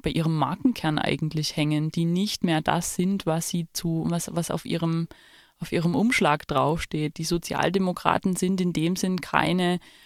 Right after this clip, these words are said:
sozialistische oder sozial-,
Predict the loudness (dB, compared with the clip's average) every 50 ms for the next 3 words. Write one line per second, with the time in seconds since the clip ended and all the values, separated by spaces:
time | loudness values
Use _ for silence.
0 | -20 _ -6 0 0 0 0 0 0 0 2 2 2 2 2 0 -2 -2 -2 -2
1 | 0 2 2 2 2 2 2 0 0 0 -2 -2 -2 0 0 2 4 4 4 4
2 | 4 4 2 2 0 -2